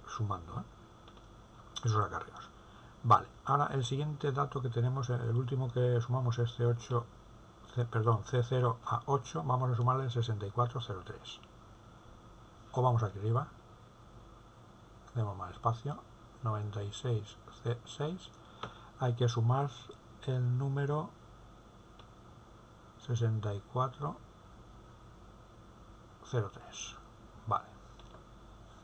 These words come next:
y sumamos, y tenemos el número nueve C, seis y cuatro son diez, que se representa con la A, y nueve y seis son quince, que se representa con la letra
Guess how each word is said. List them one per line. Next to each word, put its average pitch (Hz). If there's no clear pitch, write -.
y 131
sumamos, -
y 135
tenemos 123
el 113
número 135
nueve 139
C, 135
seis 120
y 120
cuatro 113
son 110
diez, 131
que 113
se 104
representa 101
con 104
la 120
A, 175
y 143
nueve 120
y 123
seis 110
son 117
quince, 143
que 139
se 113
representa 104
con 104
la 92
letra 107